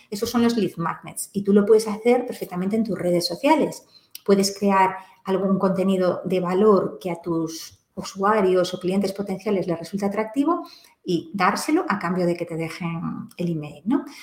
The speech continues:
Entonces, fíjate, de esta forma también te los estás llevando. Y luego, bueno, puedes hacer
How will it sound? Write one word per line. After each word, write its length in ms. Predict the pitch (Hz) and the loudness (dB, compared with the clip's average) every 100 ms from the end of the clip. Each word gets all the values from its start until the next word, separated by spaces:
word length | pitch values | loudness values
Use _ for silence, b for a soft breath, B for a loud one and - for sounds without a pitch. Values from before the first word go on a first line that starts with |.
| B | B
Entonces, 280 | 196 190 175 | 2 2 6
fíjate, 320 | 233 214 180 | 4 4 0
de 40 | 208 | 0
esta 180 | - | 0
forma 580 | 233 277 320 381 - - | -2 0 2 2 -2 -10
también 300 | - 185 220 | -4 2 2
te 80 | 240 | 4
los 160 | 233 - | 2 0
estás 320 | - 202 202 | -2 -2 0
llevando. 500 | 180 160 160 165 - B B B | -2 -2 -6 -8 -14 B B B
Y 80 | - | 2
luego, 240 | 180 247 294 | 6 6 6
bueno, 220 | 208 175 | 4 4
puedes 220 | 190 185 | 0 0
hacer 400 | 160 - 175 | -6 -8 -10